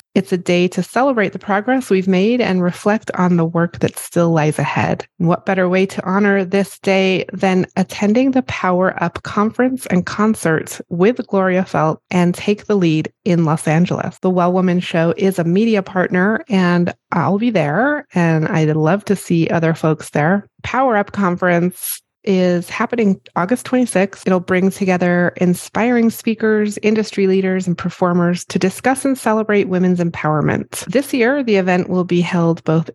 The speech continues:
in person and virtually, allowing everyone to participate no matter where you are. It's an excellent opportunity to network,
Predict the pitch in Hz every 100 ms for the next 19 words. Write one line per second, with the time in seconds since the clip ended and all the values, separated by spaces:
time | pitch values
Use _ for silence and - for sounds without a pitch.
0 | - 175 190 - 175 - 196 240 - 175
1 | 208 240 151 156 - 156 175 190 185 170
2 | 160 165 - 214 247 226 160 - 170 165
3 | 151 - 185 185 185 165 151 165 151 147
4 | 151 220 202 - - 196 180 - - -
5 | - 170 170 156 160 165 180 175 180 196
6 | 180 175 185 - 196 185 -